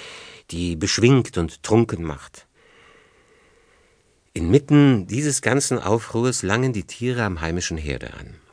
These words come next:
Nichts kann so entzückend sein wie dieser Einzug. Die alten Böcke werden weich beim Wiedersehen mit ihrer Krippe. Die Lämmer, die ganz Kleinen,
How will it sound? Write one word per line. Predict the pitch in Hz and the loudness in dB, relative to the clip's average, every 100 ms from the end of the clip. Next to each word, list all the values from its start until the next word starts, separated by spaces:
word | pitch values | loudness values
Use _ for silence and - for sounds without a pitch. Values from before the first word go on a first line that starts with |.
| _ _ _ _ _ _ _ _ _ _ _ _ _ _ - _ | _ _ _ _ _ _ _ _ _ _ _ _ _ _ -20 _
Nichts | 113 135 - | 2 2 2
kann | 117 104 | 2 2
so | 110 | 0
entzückend | 95 - 104 110 | 0 -2 -2 -2
sein | 107 98 | -2 -4
wie | 92 | -4
dieser | 101 107 | -6 -6
Einzug. | 95 82 78 71 | -6 -8 -10 -10
Die | - 95 | -6 0
alten | 131 120 92 | 0 0 0
Böcke | 120 - 143 127 - - - - | -2 -2 -4 -6 -12 -20 -20 -8
werden | 113 110 | -2 -2
weich | 101 120 113 - | 0 -2 -4 -4
beim | - 90 101 | -4 -2 2
Wiedersehen | 110 92 85 92 90 | 4 4 2 0 0
mit | 80 - - | -2 -6 -8
ihrer | 98 98 | -6 -6
Krippe. | - - 120 - 87 - _ _ _ - | -6 -8 -8 -10 -20 -20 _ _ _ -8
Die | 90 | -2
Lämmer, | 117 170 151 113 | 2 2 2 2
die | 120 120 110 | 0 0 0
ganz | 143 170 | 0 0
Kleinen, | 143 147 156 107 | 0 0 0 0